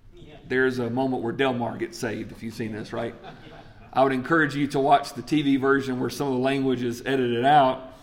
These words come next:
Speaker 2: When Delmar gets saved, he says, "The preacher done said my sins have been washed away," <laughs> right? The response is, "Yeah, the state of Mississippi is not so easy. <laughs> Didn't you knock over that Piggly Wiggly back over in Yazoo?"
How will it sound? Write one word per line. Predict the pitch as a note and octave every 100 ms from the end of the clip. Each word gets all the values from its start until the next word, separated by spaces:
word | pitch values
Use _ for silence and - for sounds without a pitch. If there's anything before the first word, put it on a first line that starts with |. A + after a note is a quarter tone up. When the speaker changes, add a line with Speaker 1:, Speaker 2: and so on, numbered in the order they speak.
| - - - - - - -
Speaker 2:
When | - A#2
Delmar | C#3 D#3+ D#3+ D3
gets | C#3+ C#3
saved, | - D#3 D#3 C#3+ C3+
he | C3+
says, | B2 C3+ C3+ C3 - - - - - -
"The |
preacher | - E3 D#3+ -
done | D#3+ E3 D#3+
said | F3 D#3+
my | D#3 C#3+
sins | C3+ - D#3+ D3+
have | C#3
been | B2
washed | A#2+ E3 G3 - -
away," | G3 D#3+ A#2 A#2
<laughs> | -
right? | C3+ D3+ D#3+ - - - - - - - - -
The |
response | C3+ - F3+ F3 F3
is, | D3+ C3
"Yeah, | D3+ C4+ A3+ F3+ A3 G3+ - - - - - - -
the | D#3+
state | - C4 A3
of |
Mississippi | A#3 A3+ F#3+ C#4+ D#4+ A#3+
is | G3
not | G3+ G3
so | G3+ G3
easy. | D4 - D3+ B2 - - - -
<laughs> | - -
Didn't | G#3+ A#3+
you | A#3+
knock | A#3+ A#3+ A#3+
over | A#3+ A#3
that | A3+ G#3+
Piggly | D3 A3 A3+
Wiggly | A3+ A#3 B3
back | G#3+ G3+ G3
over | A3 A3
in | G3
Yazoo?" | G3 A3 A#3 B3 C4+